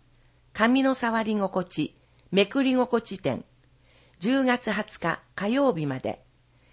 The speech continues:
市民交流センター。問い合わせ先、市立図書館。五日月曜日、広岡図書館休館日。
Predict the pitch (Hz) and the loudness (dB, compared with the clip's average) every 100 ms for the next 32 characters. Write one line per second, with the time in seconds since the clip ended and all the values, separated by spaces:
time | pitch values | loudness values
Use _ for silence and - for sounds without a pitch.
0 | _ _ - 214 285 285 - 254 247 220 | _ _ -8 0 2 2 2 2 2 0
1 | 214 - 185 135 127 127 - _ _ _ | -4 -2 -4 -2 -8 -10 -16 _ _ _
2 | _ _ - 254 254 233 226 208 190 185 | _ _ 2 2 4 2 0 -4 -6 -6
3 | - - - _ _ - - 202 262 - | -4 -8 -8 _ _ -14 -4 -2 -2 -4
4 | 220 202 175 123 107 - _ _ _ _ | -4 -2 -4 -4 -10 -14 _ _ _ _
5 | _ _ _ _ _ _ - 214 - - | _ _ _ _ _ _ -8 -8 -8 -4
6 | 240 220 - _ _ - 208 208 254 269 | 0 0 -2 _ _ -2 -2 0 0 2
7 | 196 - 117 - _ _ _ _ - 220 | 2 0 -8 -10 _ _ _ _ -6 4
8 | 285 285 269 262 254 247 165 135 139 214 | 4 4 0 -2 -2 -2 -2 -6 -6 -6
9 | 220 - 190 143 117 - | -6 -4 -4 -4 -8 -12